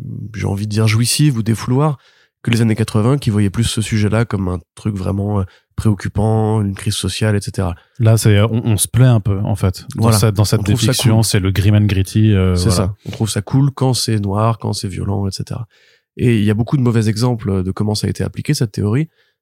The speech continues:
Speaker 1: Celui-là n'en est pas un, puisque, en fait, c'est une bonne histoire, euh, qui va prendre des référents un peu plus anciens, on va dire. C'est vrai que les années quatre-vingt-dix, c'était aussi une sorte de, enfin, l'année quatre-vingt-dix précisément,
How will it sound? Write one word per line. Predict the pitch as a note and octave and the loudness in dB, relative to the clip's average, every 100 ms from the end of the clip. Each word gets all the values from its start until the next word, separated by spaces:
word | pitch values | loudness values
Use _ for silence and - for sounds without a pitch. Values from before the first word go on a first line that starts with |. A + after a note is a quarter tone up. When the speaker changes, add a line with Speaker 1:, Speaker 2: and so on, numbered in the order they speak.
| _ | _
Speaker 1:
Celui-là | - B2+ B2 C#3 | -4 0 2 2
n'en | C3 | 2
est | G#2+ | 0
pas | G#2+ C#3+ | 0 0
un, | |
puisque, | F3+ - | -2 -2
en | |
fait, | B2+ - | -2 0
c'est | B2 | 0
une | B2+ A#2 | 0 2
bonne | A#2+ | 2
histoire, | A2+ - B2+ E3 D3+ - | 0 -2 -4 -4 -6 -6
euh, | A2+ A2 G#2 G2 | -2 -2 -2 -6
qui | - - A2+ B2 - _ _ _ _ - | -8 -2 0 0 -4 _ _ _ _ -10
va | - G2+ | -4 -2
prendre | - C3+ | 0 0
des | A#2+ | 2
référents | A2+ G#2+ A#2+ B2 | 2 0 0 0
un | |
peu | A2 | -2
plus | G#2 A#2 | -2 0
anciens, | A2+ - C3+ | 0 0 0
on | D3+ | 0
va | A2+ | 0
dire. | A2+ D3 | 0 -2
C'est | - - | -2 -4
vrai | |
que | A2 | -2
les | A2 | 0
années | A2+ | 0
quatre-vingt-dix, | A2+ - A#2 C3 | -2 -2 0 -2
c'était | - G2+ | -4 -4
aussi | G#2+ - | -4 -2
une | A#2 G2+ | -4 -4
sorte | F#2+ A2+ G#2 | -4 -4 -4
de, | F#2 G2 | -4 -4
enfin, | F2+ F#2 G2 _ G#2 G2+ | -4 -8 -10 _ -16 -12
l'année | G#2 A2 B2+ | -2 0 2
quatre-vingt-dix | - - A2+ A2+ | 0 0 0 0
précisément, | - A2+ - G2 A2 | -2 -4 -6 -4 -2